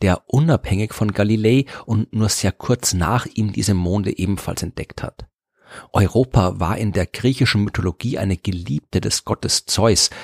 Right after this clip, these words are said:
also der griechischen Entsprechung des Jupiters. Und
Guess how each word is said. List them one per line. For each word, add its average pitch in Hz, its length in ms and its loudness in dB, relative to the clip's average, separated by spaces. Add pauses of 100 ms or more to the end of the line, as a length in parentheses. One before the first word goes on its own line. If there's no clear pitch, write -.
(100)
also 104 180 4
der 87 240 0
griechischen - 540 -2
Entsprechung 98 640 -2
des - 180 -2
Jupiters. - 560 0 (340)
Und 95 180 -6